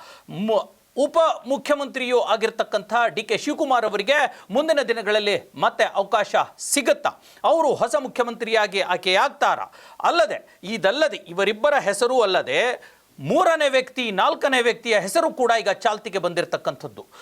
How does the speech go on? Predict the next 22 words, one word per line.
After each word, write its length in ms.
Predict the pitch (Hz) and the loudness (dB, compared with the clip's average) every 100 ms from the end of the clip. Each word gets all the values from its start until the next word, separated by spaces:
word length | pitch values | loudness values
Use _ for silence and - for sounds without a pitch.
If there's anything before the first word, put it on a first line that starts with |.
| - | -8
ಸ್ವತಃ 400 | - 226 254 208 247 214 - _ - | -4 0 0 2 0 0 -4 _ -6
ಸಚಿವರು 480 | - 254 330 339 | -2 0 2 0
ಕೂಡ 200 | 330 269 | 2 2
ಆಗಿರ್ತಕ್ಕಂಥ 800 | 240 170 180 208 220 208 214 196 240 262 - - | 2 2 0 -2 -2 -2 -2 0 2 2 0 -6
ಸತೀಶ್ 580 | - 311 330 - 190 120 | -2 0 -2 -4 -6 -2
ಜಾರಕಿಹೊಳಿ 680 | 190 330 - 302 269 247 | 2 2 0 -4 -2 0
ಅವರ 180 | 233 220 | 2 2
ಹೆಸರು 400 | 185 180 226 269 | 2 0 0 -2
ಕೂಡ 240 | 196 220 208 226 - | -2 0 2 2 0
ಈಗ 180 | 220 214 | -4 0
ದೊಡ್ಡ 400 | 190 - 254 240 | 0 2 0 0
ಮಟ್ಟದಲ್ಲಿ 500 | 285 - 220 208 190 | 0 -2 -2 0 0
ಮುನ್ನೆಲೆಗೆ 440 | 170 190 175 151 | -2 -2 -2 0
ಬಂದಿದೆ. 440 | 143 143 120 - _ - - - | 0 -2 -4 -12 _ -20 -18 -6
ಇದರ 260 | 160 175 | 0 2
ಜೊತೆ 300 | 147 165 180 | 0 -2 -2
ಜೊತೆಗೆ 680 | 175 202 240 214 247 254 - - | -2 0 2 2 2 -2 -6 -12
ಗೃಹ 200 | 139 254 | 0 2
ಸಚಿವರು 460 | 269 269 262 240 233 | 2 0 -2 0 2
ಆಗಿರ್ತಕ್ಕಂಥ 560 | 226 208 - - 226 240 | 0 -2 -4 -2 0 0
ಡಾಕ್ಟರ್ 360 | 233 285 - 294 | 0 -2 -6 -6
ಜಿ 320 | 202 214 113 | -4 -4 -6